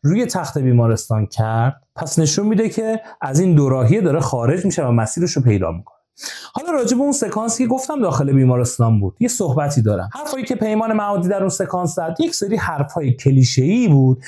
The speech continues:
که اگر ما در قالب یک سریال یا فیلم دیگری می‌دیدیم به شدت زننده بود برای ما، چون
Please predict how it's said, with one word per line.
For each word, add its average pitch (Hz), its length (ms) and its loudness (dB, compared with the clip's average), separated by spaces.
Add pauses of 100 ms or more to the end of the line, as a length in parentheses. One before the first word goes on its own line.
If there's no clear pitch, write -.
(120)
که 233 120 -4
اگر 277 260 0
ما 165 160 0
در 147 220 0
قالب 202 300 -2
یک 262 180 0
سریال 135 380 2
یا 127 120 2
فیلم 254 320 0
دیگری 139 360 4
می‌دیدیم 135 480 6 (240)
به 208 80 -8
شدت 226 460 -6
زننده 120 460 2
بود 90 160 -4
برای 87 220 -4
ما، 95 120 -6
چون 269 160 -8